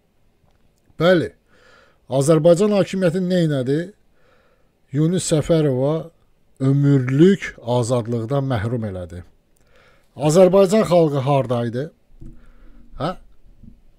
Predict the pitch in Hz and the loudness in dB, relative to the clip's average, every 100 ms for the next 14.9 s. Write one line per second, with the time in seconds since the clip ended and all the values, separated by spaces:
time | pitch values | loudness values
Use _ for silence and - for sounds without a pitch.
0 | 117 139 151 165 143 143 190 220 185 180 | -6 -2 0 2 0 0 2 2 0 0
1 | 156 - 131 117 92 - _ _ _ _ | 0 -2 -8 -8 -10 -18 _ _ _ _
2 | _ _ _ _ _ _ - 135 135 139 | _ _ _ _ _ _ -4 -2 0 -2
3 | 135 - 147 131 95 - _ _ - 117 | -4 -4 -4 -4 -6 -14 _ _ -8 -4
4 | 120 160 151 104 87 76 - - - - | -4 -2 -4 -6 -16 -20 -20 -20 -20 -20
5 | _ _ _ _ _ - 120 143 131 160 | _ _ _ _ _ -12 -10 -6 -4 -2
6 | 160 - 113 117 104 120 101 110 104 101 | -2 -4 -8 -10 -8 -10 -8 -8 -6 -10
7 | 98 104 95 90 - - - _ _ _ | -12 -16 -16 -18 -20 -20 -20 _ _ _
8 | _ _ _ _ _ _ _ _ 175 214 | _ _ _ _ _ _ _ _ -2 0
9 | 202 208 214 202 180 - 214 214 208 _ | 2 4 4 2 -2 -4 -4 -4 -6 _
10 | _ _ _ _ _ _ _ _ _ _ | _ _ _ _ _ _ _ _ _ _
11 | _ _ _ _ - 190 160 143 147 143 | _ _ _ _ -8 -4 -2 -4 -4 -6
12 | 120 123 143 123 - 110 139 165 _ _ | -8 -8 -8 -10 -10 -10 -10 -12 _ _
13 | _ _ _ _ _ _ _ _ _ _ | _ _ _ _ _ _ _ _ _ _
14 | _ _ _ _ _ _ _ 120 | _ _ _ _ _ _ _ -6